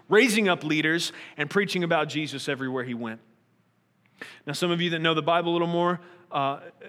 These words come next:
I'll make this point, and, and it'll help us understand the way we look at priorities. Um,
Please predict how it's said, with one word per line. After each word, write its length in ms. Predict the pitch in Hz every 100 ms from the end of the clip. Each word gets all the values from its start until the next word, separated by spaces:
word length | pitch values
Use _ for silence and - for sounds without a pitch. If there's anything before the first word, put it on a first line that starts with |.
| 185 -
I'll 340 | - 117 147
make 280 | 151 170 170
this 180 | 165 -
point, 380 | - 185 185 180
and, 100 | 147 151
and 260 | 156 151 143
it'll 140 | 139
help 220 | 135 170 165
us 120 | 175
understand 480 | 160 143 - 165 151
the 40 |
way 140 | 151
we 120 | 151 143
look 240 | 156 156
at 100 | -
priorities. 760 | - 143 143 160 165 175 160 - _ _ - - -
Um, 280 | 135 127